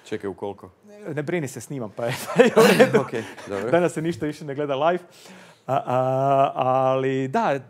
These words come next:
Speaker 2: dakle, to je jedan dio onoga što definitivno jesam, ali da, to je doista tri, četiri osobe godišnje. A, a udruga radi ono božanstven posao već jedanaest godina i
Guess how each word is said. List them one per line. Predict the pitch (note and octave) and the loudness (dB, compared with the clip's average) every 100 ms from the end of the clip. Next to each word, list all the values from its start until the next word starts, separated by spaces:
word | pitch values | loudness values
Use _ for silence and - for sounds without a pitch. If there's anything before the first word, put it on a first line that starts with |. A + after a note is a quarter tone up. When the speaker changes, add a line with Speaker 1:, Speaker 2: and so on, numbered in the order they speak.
| - | -6
Speaker 2:
dakle, | B2+ C#3 B2 B2 B2+ - _ _ - - - - | -4 -2 0 0 -4 -14 _ _ -20 -20 -20 -8
to | D#3 D#3 | -2 -2
je | B2 D#3+ D#3+ - _ _ _ - | -2 -2 -2 -4 _ _ _ -20
jedan | A#2 C#3 C#3 A#2 | -6 -4 -4 -6
dio | A#2 A#2+ | -6 -6
onoga | A#2+ A2 | -6 -8
što | - | -8
definitivno | A2+ A#2+ A2+ - A2 | -10 -8 -12 -12 -8
jesam, | A2+ F3 F3+ G3+ F#3 - | -4 -4 -4 -6 -6 -4
ali | D#3 D#3 | -2 -2
da, | E3 D#3 - | 0 -2 -2
to | - | -10
je | A2+ | -8
doista | A2+ B2 A#2+ B2 A2 G#2+ _ _ _ _ _ _ | -4 -4 -4 -6 -6 -8 _ _ _ _ _ _
tri, | - C#3 | -10 -10
četiri | B2 - A#2+ - | -10 -10 -10 -8
osobe | A2+ - G#2+ | -10 -10 -12
godišnje. | G#2+ A2 G2+ - - _ - - - - | -10 -10 -10 -18 -20 _ -20 -20 -20 -16
A, | G2+ G#2 G2+ G2+ G2+ A2+ - | -10 -8 -8 -8 -6 -8 -4
a | A#2 | -2
udruga | B2 B2 A2+ | -2 -4 -4
radi | A2+ A#2 A2+ | 0 -2 -2
ono | A#2+ G2 | -8 -10
božanstven | G#2 G#2 A#2+ A#2 G#2+ | -12 -10 -10 -10 -14
posao | G2 A#2+ - A2 | -10 -10 -10 -16
već | - | -14
jedanaest | G#2+ B2 A#2 A2 | -10 -10 -10 -6
godina | D3 D#3 C#3 C3 | -4 -2 -4 -4
i | B2+ | -6